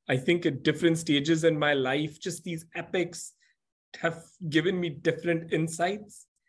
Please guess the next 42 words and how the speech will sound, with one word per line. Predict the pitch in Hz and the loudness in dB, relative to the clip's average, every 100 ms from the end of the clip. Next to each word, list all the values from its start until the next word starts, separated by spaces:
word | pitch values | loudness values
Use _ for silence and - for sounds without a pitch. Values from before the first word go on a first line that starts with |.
| _ - | _ -4
And | 160 | 0
the | 135 | 4
big | 143 196 | 4 6
insight | 190 175 185 165 | 6 4 4 4
for | 165 160 | 4 0
me | 151 | 2
right | 135 139 147 | 2 2 2
now | 165 156 | 0 2
in | 151 | 0
the | |
Mahabharata | 139 135 139 135 139 | 0 0 0 0 0
just | 135 139 139 147 | -2 -6 -4 -4
is | 127 - _ _ _ _ _ _ | -6 -8 _ _ _ _ _ _
there's | 156 208 - | 2 2 2
no | 220 302 143 - - | -2 -2 -6 -10 4
good | 170 175 160 | 4 4 0
character | 170 143 143 143 - 160 | 0 0 0 -4 4 4
and | 143 139 110 | 6 2 -2
bad | 107 120 123 - | 0 2 2 0
character. | 120 113 117 117 117 | 2 4 2 0 -2
Actually, | 117 123 156 | -2 -2 0
they're | 151 160 | 2 4
all | 165 185 202 | 4 6 6
complicated | 202 151 160 170 175 175 170 156 | 4 2 0 0 4 4 4 0
characters, | 160 143 147 - 156 151 139 - - - | 2 2 0 -2 -4 -4 -8 -14 -18 0
which | 175 185 | 4 6
I | |
think | 175 185 180 | 6 6 6
makes | 160 160 - | 4 4 6
that | 165 - | 4 6
book | 165 165 | 2 2
so | - 156 | 0 2
much | 156 180 - | 4 2 0
more | 147 151 | 0 4
interesting | 139 165 - 175 - - 147 | 4 4 4 4 2 0 0
when | 139 143 | 0 -2
you | 143 | 0
look | 131 156 170 | 4 4 4
at | 139 | 4
it | - - | 2 -2
that | 143 135 143 | 0 0 -2
way. | 135 127 - | -4 -4 -6